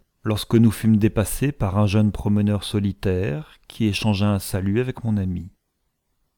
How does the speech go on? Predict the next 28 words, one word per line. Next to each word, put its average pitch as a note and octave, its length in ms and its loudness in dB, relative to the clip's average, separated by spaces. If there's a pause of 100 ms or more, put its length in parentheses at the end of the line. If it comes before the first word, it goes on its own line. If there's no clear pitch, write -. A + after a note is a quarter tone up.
(200)
Je A2+ 200 0
crus - 320 -2
reconnaître A#2+ 680 0
les G#2 240 2
yeux A2 80 6
noirs, A2 720 0
le A2 80 2
regard G#2+ 420 2
tendu, A2 640 0
les G2 160 2
joues F#2+ 200 -2
pâles, B2 600 -6 (340)
l'expression G#2 760 -2
étrange G2+ 480 -2
de G2+ 120 0
méfiance G2+ 540 -2
et G#2+ 60 -2
d'inquiétude, D3 840 -6 (560)
que B2 120 2
je A#2 100 2
me B2+ 140 4
rappelais C#3+ 500 2
avoir A2 400 2
caractérisé A2 760 -2
le C3 100 2
visage G#2+ 520 -2
d'Alfred G#2+ 480 0
Monckton, C#3+ 800 0